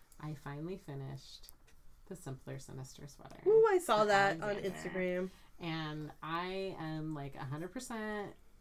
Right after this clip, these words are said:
Speaker 1: into making the sleeves separately and grafting them
Speaker 2: Uh-huh.
Speaker 1: together. I did that for him, and I put the first sleeve on to see if I was work-, it was working. It's only the second time that I had, well, I guess it's a, no, it's only the second time I've done that technique.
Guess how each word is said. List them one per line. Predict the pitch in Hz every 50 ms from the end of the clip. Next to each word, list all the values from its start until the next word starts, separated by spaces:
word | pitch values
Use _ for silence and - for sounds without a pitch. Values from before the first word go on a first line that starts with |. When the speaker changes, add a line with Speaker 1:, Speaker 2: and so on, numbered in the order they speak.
| - - - - - -
Speaker 1:
into | - 170 165 165 165 160 - - 165 156 156 156 151
making | 147 143 135 151 151
the | 147
sleeves | 139 - 143 139 143 139 135 -
separately | - 139 135 - 139 135 139 139 139 135
and | - 135 135
grafting | 131 127 - - - - 139 135
them | - - 135 -
Speaker 2:
Uh-huh. | - 190
Speaker 1:
together. | 190 190 185 180 180 160 156 160 - - - - - - - -
I | 147 147 147 143 147 156 156 156
did | 160 156 -
that | 170 165 160 -
for | - 208
him, | 208 226 233 240 254 277 294 330 330 - -
and | 170 165 160 151 147 147 143 139 139 139 131
I | - 147 147 143 - - -
put | - 165 165
the | -
first | - - 180 170 - -
sleeve | - 190 185 165
on | 165 160 156 165 170
to | 160
see | 156 - - 143
if | 143 -
I | 160 151
was | 147 160 170 -
work-, | 180 175 160 151 -
it | - 170
was | 165 165 170
working. | 185 160 135 - 147
It's | 151 147 - -
only | 143 143 143 156
the | 151
second | - - 160 160 165 135 -
time | - - 160 156 151 151 151 147
that | 143 143
I | 139 135 135 -
had, | 143 139 139 143 - - - - - - -
well, | - 254 269
I | 254 254
guess | 254 247 -
it's | 214 196 -
a, | 170 156 139 - - - - -
no, | 240 277 311 277
it's | 262 -
only | 247 254 262
the | 247
second | 247 - - 202 - 220 196 185
time | 190 185 180
I've | 175 165
done | 165 165 165 160
that | 143 127 123
technique. | - 147 139 - 147 143 143 160